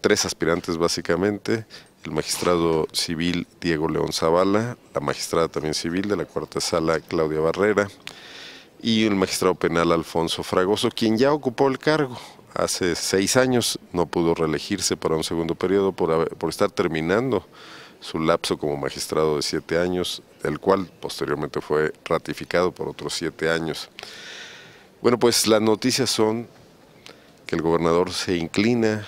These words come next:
se los ha hecho saber también en forma discreta a algunos magistrados por Claudia Barrera, pero que ella no tiene el consenso de una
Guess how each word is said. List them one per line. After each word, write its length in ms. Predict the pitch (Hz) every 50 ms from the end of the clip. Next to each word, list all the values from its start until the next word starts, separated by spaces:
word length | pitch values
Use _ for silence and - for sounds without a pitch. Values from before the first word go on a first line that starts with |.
| - - -
se 160 | - - 78
los 180 | 71 - - -
ha 60 | 85
hecho 240 | 82 78 - - -
saber 480 | - - 85 78 78 90 101 107 107 - _ _ _ -
también 460 | - 73 67 69 67 71 73 71 69
en 100 | 69 67
forma 400 | - 80 80 80 80 82 80 78 - - -
discreta 680 | 85 - - - 107 104 107 107 - - 95 92 90 - - - - -
a 40 |
algunos 300 | 76 76 78 80 80 80
magistrados 800 | 80 80 78 - - - - - 107 95 92 92 92 - - - - - - - - - - - -
por 200 | - 82 76 -
Claudia 300 | - 85 82 80 80 80
Barrera, 480 | 80 80 78 78 90 95 95 87 78 - - - - - - - - - - - - - - _ _ -
pero 120 | - 85
que 100 | - 98
ella 120 | 98 98 92
no 100 | 92 -
tiene 200 | - 95 90 90
el 100 | 82 -
consenso 840 | - 78 71 71 69 - - 104 104 110 104 101 - - 78 76 - - - - - - - -
de 200 | - - 69 67
una 320 | 69 78 80 78 78 76